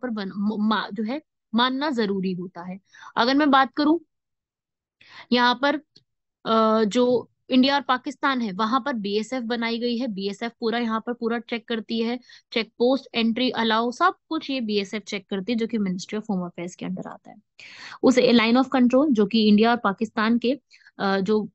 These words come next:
वॉर हुआ था नाइनटीन फ़ोर्टी सेवन, उसके बाद जो एक सीज फायर, युद्ध विराम रेखा जो बना दी गई थी, वही संघर्ष में यहाँ पर आई है। मतलब ये, ये, ये जो है वो एक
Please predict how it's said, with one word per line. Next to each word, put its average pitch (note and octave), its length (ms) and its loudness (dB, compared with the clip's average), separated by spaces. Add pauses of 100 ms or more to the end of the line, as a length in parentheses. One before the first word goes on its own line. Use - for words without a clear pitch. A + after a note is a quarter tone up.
(120)
वॉर A3 300 2
हुआ A3 200 2
था G3+ 140 -6
नाइनटीन G3+ 340 -6
फ़ोर्टी G#3+ 260 -4
सेवन, G#3 280 -4
उसके A3 260 -6
बाद A#3 200 0
जो C4+ 100 -4
एक C4 80 -6
सीज A#3 320 -4
फायर, G#3 180 -4
युद्ध G#3+ 200 0
विराम G#3+ 340 -2
रेखा F#3+ 260 -6
जो G#3+ 120 -6
बना F#3+ 260 -6
दी G#3 160 -6
गई F3+ 180 -6
थी, F4+ 240 -6 (380)
वही B3 180 4
संघर्ष G#3+ 480 -2
में A3 60 -2
यहाँ F#3 200 -6
पर D4+ 220 -6 (120)
आई F#3+ 180 -4
है। G3 80 -4
मतलब A3 300 -6
ये, A3+ 120 2
ये, A3+ 200 -2
ये A#3+ 360 -2 (120)
जो G3+ 140 -6
है F#3+ 140 -4
वो A3 120 -2
एक D4+ 100 -6